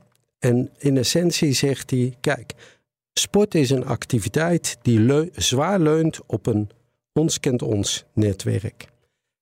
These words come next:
En hij zei, als je dat weet, dan moet je dus, als je iemand aanneemt als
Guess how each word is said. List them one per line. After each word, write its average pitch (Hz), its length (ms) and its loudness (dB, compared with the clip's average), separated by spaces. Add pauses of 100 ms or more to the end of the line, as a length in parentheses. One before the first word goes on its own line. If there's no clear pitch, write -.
En 123 160 2
hij 127 180 2
zei, 123 300 -2 (120)
als 120 200 -2
je 139 100 0
dat 147 240 -2
weet, 151 600 0 (120)
dan 127 160 -2
moet 135 220 0
je 131 140 -2
dus, 104 400 -2 (240)
als 104 180 -2
je 104 260 -6 (960)
iemand 123 540 2
aanneemt 107 760 -2 (440)
als 98 380 -2